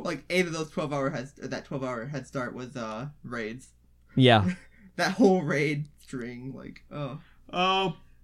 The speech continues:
Speaker 3: boy, but we should, we should probably get started on the show.
Speaker 1: Yes, we should.
Speaker 2: Absolutely. I wanna know, guys,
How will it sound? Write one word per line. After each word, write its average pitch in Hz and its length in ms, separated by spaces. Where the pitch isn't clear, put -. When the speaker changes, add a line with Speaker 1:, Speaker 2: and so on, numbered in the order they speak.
Speaker 3:
boy, - 220
but 233 140
we 311 100
should, 415 160
we 415 60
should - 160
probably 214 300
get 151 140
started 208 400
on 131 80
the 123 80
show. 165 240
Speaker 1:
Yes, 175 200
we 135 260
should. - 360
Speaker 2:
Absolutely. 135 760
I 151 120
wanna 175 240
know, 156 240
guys, 135 440